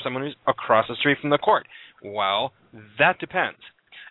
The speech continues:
Is your case a personal injury case where they need to go to court all the time? Probably not going to court all the time. It's a P I case. But if it's a family law case, your lawyer may be back and forth, back and forth, back and forth.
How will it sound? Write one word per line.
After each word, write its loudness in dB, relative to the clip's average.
Is -2
your -6
case -4
a -10
personal -10
injury -6
case -4
where -6
they -4
need -8
to -12
go -2
to -8
court -2
all 0
the -10
time? -2
Probably -2
not 2
going -2
to -10
court -2
all -4
the -8
time. -6
It's -14
a -14
P -6
I 6
case. -2
But 6
if 2
it's -10
a -12
family 2
law -4
case, -6
your 0
lawyer 0
may 2
be -4
back 4
and -14
forth, -4
back -2
and -18
forth, -8
back -2
and -16
forth. -2